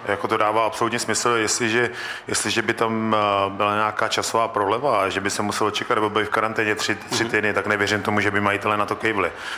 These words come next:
Speaker 1: Jo, oni, oni už podle mě i p-, i tak je pro ně vlastně problém, eh, přerušit tu N H L ty, ty tři týdny. Všichni víme, že, že jsou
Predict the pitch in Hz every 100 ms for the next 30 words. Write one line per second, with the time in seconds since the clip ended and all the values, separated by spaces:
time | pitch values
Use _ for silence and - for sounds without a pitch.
0 | - 92 101 110 110 - 120 117 117 -
1 | 110 110 113 117 - 117 - 127 127 120
2 | 113 107 107 110 113 - - - - 107
3 | 123 - 107 110 110 113 113 - - -
4 | - - 131 120 110 - 120 120 117 110
5 | 110 113 110 120 117 127 - 107 - 123
6 | 113 101 110 - 104 120 113 113 117 113
7 | 117 110 - - 131 117 113 120 117 113